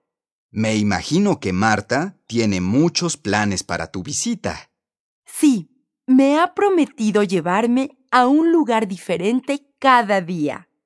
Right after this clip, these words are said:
Speaker 1: Hay muchos lugares que ver en San Juan, ¿verdad?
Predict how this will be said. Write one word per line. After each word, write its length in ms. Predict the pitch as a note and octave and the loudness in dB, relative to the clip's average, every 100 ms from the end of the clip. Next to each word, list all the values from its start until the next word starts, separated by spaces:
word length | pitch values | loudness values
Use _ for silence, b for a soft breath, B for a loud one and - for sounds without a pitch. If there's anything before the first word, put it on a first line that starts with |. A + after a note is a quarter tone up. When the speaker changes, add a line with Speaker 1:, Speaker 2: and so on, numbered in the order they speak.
| _ _ _ | _ _ _
Speaker 1:
Hay 300 | - F#3+ E3 | 0 4 4
muchos 640 | C3 C#3+ C4 - A#3+ F3 | 2 2 2 0 -2 -2
lugares 600 | B2+ A2+ G#2 D#3 E3 D3 | -2 -2 2 2 2 -2
que 180 | - G#2 | -4 -6
ver 220 | F#2 C3 | 0 2
en 180 | C#3 A2+ | 2 0
San 280 | G2+ F#2+ F2 | -4 -6 -8
Juan, 520 | - A2 F#2+ D#2 D2 _ | -4 -2 -2 -6 -16 _
¿verdad? 580 | F#2 F2+ D#2+ F#2 E3 | -8 -6 -4 -2 -2